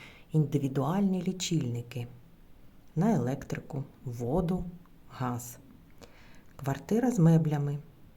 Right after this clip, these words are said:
В ній виконаний косметичний ремонт, стан квартири задовільний. Ця квартира компактна та зручна і є чудовим варіантом для життя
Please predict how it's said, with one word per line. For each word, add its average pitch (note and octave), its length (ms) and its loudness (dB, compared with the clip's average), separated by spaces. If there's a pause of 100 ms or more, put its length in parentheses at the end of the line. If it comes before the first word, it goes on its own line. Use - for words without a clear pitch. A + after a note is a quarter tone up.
(800)
В C3 120 -4
ній C#3+ 180 2
виконаний B2+ 640 -2 (240)
косметичний C3+ 760 -6
ремонт, C3 580 -2 (220)
стан G3+ 420 -2
квартири C3 600 -6
задовільний. C#3 840 -2 (1000)
Ця G#3+ 180 0
квартира C3 560 -4
компактна C3 840 -6 (1120)
та C#3 140 -2
зручна B2 680 -6 (340)
і D#3+ 60 2
є D3 180 4
чудовим C3+ 500 2
варіантом C3 680 2 (200)
для B2+ 200 0
життя C3+ 500 -4